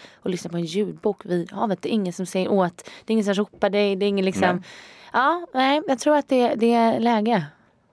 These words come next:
Speaker 2: Mm, det
Speaker 1: Att
Speaker 2: kan vara
Speaker 1: någon,
Speaker 2: läge.
Speaker 1: att, för, att vi gör det faktiskt.
Speaker 2: Det kan vara läge.
Speaker 1: Ja. Ja, hur, hur är det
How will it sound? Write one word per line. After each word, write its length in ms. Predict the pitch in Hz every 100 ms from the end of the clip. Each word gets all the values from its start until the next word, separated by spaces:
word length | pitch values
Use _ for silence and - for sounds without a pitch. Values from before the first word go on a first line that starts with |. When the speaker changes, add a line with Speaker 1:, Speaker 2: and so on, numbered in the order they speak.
| _ -
Speaker 2:
Mm, 200 | 117 160
det 60 |
Speaker 1:
Att 40 | 202
Speaker 2:
kan 80 |
vara 100 | -
Speaker 1:
någon, 100 | 175
Speaker 2:
läge. 120 | - 190
Speaker 1:
att, 60 |
för, 80 | - 120
att 220 | 190 202
vi 140 | 202
gör 280 | 190 180 233
det 180 | 240 180
faktiskt. 440 | 160 - - - 98
Speaker 2:
Det 60 |
kan 140 | 104 139
vara 120 | 123
läge. 80 | 175 175
Speaker 1:
Ja. 80 | 190 - _ _ - - - - - -
Ja, 120 | 208 240
hur, 180 | 285 277 262
hur 120 | 285
är 100 |
det 80 | 269